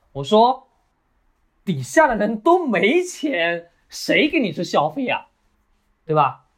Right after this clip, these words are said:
说白了，为什么说在未来十年、二十年、三十年、四十年、五十年以后，三四线以下的城市会变得越来越贫穷？为什么，各位？其实非常简单，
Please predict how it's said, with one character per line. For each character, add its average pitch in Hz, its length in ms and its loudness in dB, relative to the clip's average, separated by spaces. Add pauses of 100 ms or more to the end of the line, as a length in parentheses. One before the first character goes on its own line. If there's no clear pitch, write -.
(680)
说 339 360 4
白 196 180 2
了， 233 360 2
为 349 120 0
什 262 140 -4
么 262 100 0
说 277 320 -2 (160)
在 294 240 4
未 320 300 2
来 180 420 0 (220)
十 - 420 -2
年、 226 180 2
二 254 220 2
十 190 120 -8
年、 190 140 2
三 262 220 -2
十 - 80 -8
年、 202 120 -2
四 214 180 -8
十 214 80 -4
年、 214 160 0
五 151 160 -8
十 185 120 -6
年 220 240 0
以 127 120 -6
后， - 380 2 (1300)
三 294 280 2
四 302 220 -8
线 285 260 -4
以 143 120 -12
下 294 200 2
的 240 80 -4
城 156 200 -10
市 180 180 -6 (240)
会 285 160 2
变 277 340 2
得 180 140 -2
越 277 180 -2
来 202 140 0
越 233 140 -2
贫 180 280 -10
穷？ 151 200 -10
为 202 120 -4
什 151 120 -12
么， 123 120 -6
各 120 120 -8
位？ 113 140 -10 (1600)
其 - 140 -8
实 240 100 -2
非 311 140 2
常 302 120 4
简 127 240 -8
单， 110 240 -8